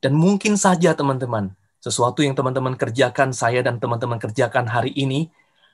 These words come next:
ada bagian tertentu yang nanti ada di dalam kota yang baru itu, di la-, di, di bumi dan langit yang baru itu. Nah, teman-teman, jadi waktu kita bekerja, jangan berkecil hati karena kita sedang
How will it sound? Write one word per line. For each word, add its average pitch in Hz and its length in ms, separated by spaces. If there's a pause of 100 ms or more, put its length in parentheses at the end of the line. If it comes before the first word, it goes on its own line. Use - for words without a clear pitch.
(120)
ada 120 160
bagian 147 560
tertentu 160 480
yang 143 160
nanti 151 400
ada 127 480 (400)
di 120 80
dalam 117 400 (320)
kota 123 320
yang 117 160
baru 110 320
itu, 104 240 (400)
di 107 80
la-, 110 320
di, 117 240
di 113 160
bumi 123 400
dan 110 160
langit 113 240
yang 107 160
baru 107 240
itu. 104 320 (560)
Nah, 95 80
teman-teman, 120 400
jadi 131 480 (160)
waktu 117 320
kita 190 160
bekerja, 156 560
jangan 135 320
berkecil 165 400
hati - 320
karena 143 240
kita 156 160
sedang 127 560